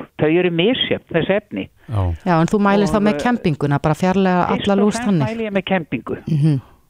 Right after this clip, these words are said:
Speaker 1: Númer eitt, tvö og þrjú. Og það er auðvitað ódýrasta og öruggasta leiðin til að losna við lús, það er bara að kempa.
Speaker 2: Já, og þú nærð öllu með því, þú nærð lúsinni og svo hvað?
Speaker 3: Netinu.
Speaker 2: Já.
Speaker 1: Nitin, sko, það tekur nitina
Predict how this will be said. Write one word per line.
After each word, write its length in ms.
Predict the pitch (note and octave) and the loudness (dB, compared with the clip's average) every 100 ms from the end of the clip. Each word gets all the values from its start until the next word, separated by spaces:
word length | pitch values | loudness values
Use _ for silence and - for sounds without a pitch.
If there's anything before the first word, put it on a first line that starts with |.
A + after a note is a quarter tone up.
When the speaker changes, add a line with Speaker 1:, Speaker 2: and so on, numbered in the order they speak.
| _ | _
Speaker 1:
Númer 240 | F#3 F#3 E3+ | -2 0 2
eitt, 220 | A3+ - - | 0 -2 -2
tvö 180 | A3 G#3 | 0 2
og 160 | F#3 | 2
þrjú. 280 | - F#3 A#2+ - - _ _ _ - - - - | 0 0 0 -4 -16 _ _ _ -20 -20 -20 -6
Og 180 | - D3 | -4 0
það 260 | F3 F#3 | 0 2
er 100 | G#3+ | 2
auðvitað 320 | G3+ F#3+ E3+ D3+ | 2 2 0 0
ódýrasta 540 | A#3 - A3 G#3+ A3+ | 0 0 0 0 0
og 80 | G3 | 0
öruggasta 460 | A3+ B3 G3 - F#3 | 0 0 -2 -2 0
leiðin 300 | A3 A3 F#3+ | 0 0 -2
til 80 | F#3+ | -2
að 100 | F#3 | 0
losna 340 | A3+ - G#3 | -2 -2 -4
við 100 | F#3+ G3+ | -2 0
lús, 220 | G3+ - | 0 0
það 200 | F#3+ G#3 | 0 0
er 80 | - | 0
bara 120 | F3 | -4
að 40 | - | -2
kempa. 340 | B3+ C#4 - - | -4 -2 -8 -10
Speaker 2:
Já, 240 | - G2+ | -2 0
og 320 | F2 - A#2 | 2 2 2
þú 180 | A#2+ B2+ | 2 0
nærð 280 | C3 C#3+ C3+ | 2 2 2
öllu 300 | C#3 C#3 A#2+ | 0 0 0
með 140 | A2+ G#2+ | 2 2
því, 80 | A2 | 0
þú 160 | G2+ | 2
nærð 220 | A2 A#2 A2+ | 2 2 2
lúsinni 460 | B2 B2 B2+ A#2 A#2 | 0 0 2 2 4
og 220 | A#2 G#2+ | 2 0
svo 180 | - A#2 A2 G2 - | 0 0 0 -2 -10
hvað? 340 | - A#2 G#2+ F2+ | -2 0 2 2
Speaker 3:
Netinu. 520 | F#3 F#3 E3 D#3 C3+ G#2 - | 2 2 2 0 -2 -4 -12
Speaker 2:
Já. 220 | - G#2+ F2 - | 2 4 4 -2
Speaker 1:
Nitin, 580 | F3 F#3+ G3 A3+ C4+ A#3+ | -6 -4 -2 0 0 -4
sko, 240 | - F#3 | -4 -2
það 160 | F#3+ F#3 | 0 0
tekur 320 | A3 A3 G3+ | -2 0 0
nitina 440 | G3+ A3+ G#3+ G3+ | 0 0 -2 -2